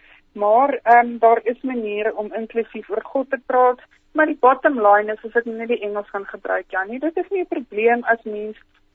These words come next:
hierdie geslag aan God koppel nie. Dit raak 'n probleem wanneer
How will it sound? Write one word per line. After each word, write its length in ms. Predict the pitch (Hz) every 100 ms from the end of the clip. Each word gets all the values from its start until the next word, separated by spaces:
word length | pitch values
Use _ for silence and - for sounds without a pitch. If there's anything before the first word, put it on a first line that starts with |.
| _ -
hierdie 360 | 214 240 247 240
geslag 540 | 240 - 254 233 233
aan 160 | 233 226
God 240 | 247 247 -
koppel 320 | 277 339 285
nie. 200 | 214 190
Dit 180 | 226 233
raak 300 | 214 220 359
'n 80 | 320
probleem 680 | 285 247 196 196 202 240 240
wanneer 320 | 214 226